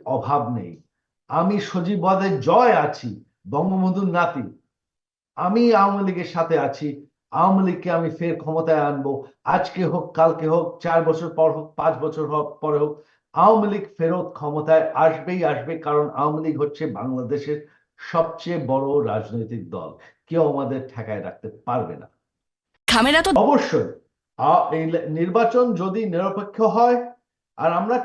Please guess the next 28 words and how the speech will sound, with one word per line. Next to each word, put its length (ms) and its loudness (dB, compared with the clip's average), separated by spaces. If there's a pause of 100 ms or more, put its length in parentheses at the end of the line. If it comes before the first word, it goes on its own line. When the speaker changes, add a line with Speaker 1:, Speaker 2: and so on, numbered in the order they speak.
(100)
Speaker 1:
চাই, 200 4 (140)
আমি 260 -4 (220)
চাই 220 0
দ্রুত 340 -4
নির্বাচন, 540 -2 (120)
কারণ 260 -4
সংবিধানে 640 0
আছে 320 0
যে 140 0
নব্বই 480 -2
দিনের 300 -4
মধ্যেই 500 -2 (100)
নির-, 300 -8 (340)
একটা 360 -2 (880)
সংসদ 600 2 (640)
ডিসলভ 500 0
করার 300 0 (180)
নব্বই 420 0
দিনের 480 4
মধ্যে 420 -2 (1000)
নির্বাচন 560 2
করতে 280 -4
হবে, 260 -6 (800)
এর 220 0
বাইরে 260 4
কোনো 200 4 (100)
উপায় 240 2
নেই। 160 -2